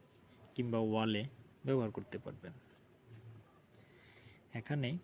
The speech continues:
যে যেরকম ব্যবহার করতে পারবেন। এবার আসি ফ্লোর টাইলসে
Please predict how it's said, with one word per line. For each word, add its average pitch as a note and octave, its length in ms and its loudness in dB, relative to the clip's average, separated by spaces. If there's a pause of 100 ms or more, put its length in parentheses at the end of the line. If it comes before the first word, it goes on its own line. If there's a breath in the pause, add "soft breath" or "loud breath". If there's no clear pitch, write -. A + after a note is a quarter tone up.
(960)
যে A#2+ 140 6 (560)
যেরকম A#2+ 340 4 (220)
ব্যবহার A2 280 6
করতে G#2 280 -4
পারবেন। F2+ 280 -4 (280)
এবার B2+ 180 6 (100)
আসি - 240 -2 (1080 loud breath)
ফ্লোর D3+ 240 8 (160)
টাইলসে A2+ 540 2